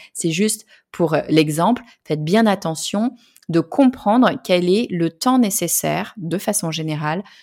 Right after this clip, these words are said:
pour une personne sur ce produit-là pour se décider. Et il faut absolument que ce temps de tracking soit plus long, voire largement plus long que, euh, ce temps nécessaire moyen.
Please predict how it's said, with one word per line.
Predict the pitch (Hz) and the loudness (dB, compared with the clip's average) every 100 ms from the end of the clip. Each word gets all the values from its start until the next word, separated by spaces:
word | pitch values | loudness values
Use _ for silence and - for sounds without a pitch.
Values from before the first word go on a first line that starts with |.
| _ | _
pour | - 254 | -2 4
une | 247 214 | 4 4
personne | 190 - - 165 233 | 0 -2 -2 0 -2
sur | 247 - - 262 285 | -6 -8 -4 -2 -2
ce | - | -4
produit-là | 233 - 180 165 151 160 226 _ _ _ | -4 -4 -4 -2 -2 -2 -4 _ _ _
pour | - 208 | -2 -2
se | - 165 | -2 -6
décider. | 160 - - 143 196 - - - | -6 -6 -4 -4 -4 -6 -14 -4
Et | |
il | 151 | -2
faut | - | 0
absolument | 165 - 262 220 165 170 | -2 0 2 2 2 -2
que | 214 175 | -4 -6
ce | - | -6
temps | 156 202 | -4 -2
de | 190 | -2
tracking | - 156 214 | -4 -6 -4
soit | 226 - 151 - | -4 -4 -6 -6
plus | - 202 202 214 | -6 0 4 4
long, | 165 175 - _ _ _ _ - | 4 0 -4 _ _ _ _ -4
voire | 143 139 143 143 | -2 0 0 2
largement | 156 175 170 151 | 0 2 0 0
plus | 143 - 139 | -2 -2 0
long | 160 269 - - _ | 0 -2 -6 -20 _
que, | - - 190 247 - - | 0 4 4 2 -8 -2
euh, | 160 147 | 0 2
ce | 156 - | 0 -2
temps | 147 - 180 | -2 -2 -2
nécessaire | 165 - 151 - 175 | -2 -6 -4 -2 -2
moyen. | 165 156 151 147 120 | -2 -2 -2 -2 -6